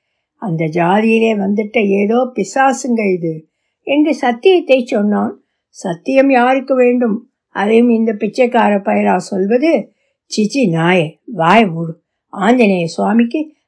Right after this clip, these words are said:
அபச்சாரம் பண்ணிவிட்டு பேசுறியேடா," என்றார் ஒருவர். "ஏண்டா நிற்கிறீர்கள்? அவனை உதையுங்கள்டா, கயிற்றை அறுத்து குரங்கை விழுவியுங்கள்." "ம்," என்று ஆட்களுக்கு உத்தரவு பிறந்தது. "சாமி, சாமி,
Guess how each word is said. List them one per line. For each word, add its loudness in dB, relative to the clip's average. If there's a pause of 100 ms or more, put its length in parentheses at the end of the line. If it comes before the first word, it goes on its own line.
அபச்சாரம் 0
பண்ணிவிட்டு -2 (120)
பேசுறியேடா," 0 (520)
என்றார் 0
ஒருவர். 0 (300)
"ஏண்டா 0
நிற்கிறீர்கள்? 0 (180)
அவனை 0
உதையுங்கள்டா, 0 (380)
கயிற்றை 2
அறுத்து 0
குரங்கை 0
விழுவியுங்கள்." 0 (180)
"ம்," 2 (360)
என்று 0
ஆட்களுக்கு 0
உத்தரவு -2
பிறந்தது. -6 (240)
"சாமி, -4 (140)
சாமி, -2